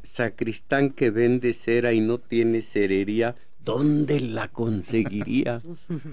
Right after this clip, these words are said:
Speaker 2: También los obispos dialogarán con la autoridad la situación del país.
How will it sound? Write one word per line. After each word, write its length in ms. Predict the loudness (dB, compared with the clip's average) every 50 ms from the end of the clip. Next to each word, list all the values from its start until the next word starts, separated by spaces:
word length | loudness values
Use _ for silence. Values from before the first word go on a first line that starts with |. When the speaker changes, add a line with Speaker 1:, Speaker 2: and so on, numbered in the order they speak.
| -14 -14 -16 -16 -16 -16 -16 -18 -18 -18 -20 -20 -20 -20 -20 -20 -20 -20 _ _ _ _ _ _ -20 -20 -20 -20 -20 -20 -20 -18 -18 -16 -16 -16 -14 -14 -14 -12 -12 -12 -12 -12 -12 -12 -12 -12 -10 -6 -2
Speaker 2:
También 520 | -2 0 0 0 0 0 0 0 0 0
los 200 | 0 -2 -2 -2
obispos 720 | -2 0 0 0 0 -2 -2 -4 -2 -2 -2 -2 -6 -8 -4
dialogarán 1200 | 0 2 2 2 2 0 0 0 0 0 0 0 0 0 0 0 -2 -2 -2 -2 -2 -4 -4 -6 -8 -12 -12 -14 -12 -8 -4
con 240 | -2 -2 0 2
la 60 | 0 0
autoridad 760 | 0 -2 -2 -2 0 0 2 2 0 0 0 -2 -2 -4 -6 -10 -12 -8
la 120 | -6 -6 -4
situación 560 | -4 -4 -4 -4 -4 -4 -4 -4 -4 -4 -2
del 140 | -2 -4 -2
país. 480 | -2 -2 -2 -2 -4 -6 -8 -10 -12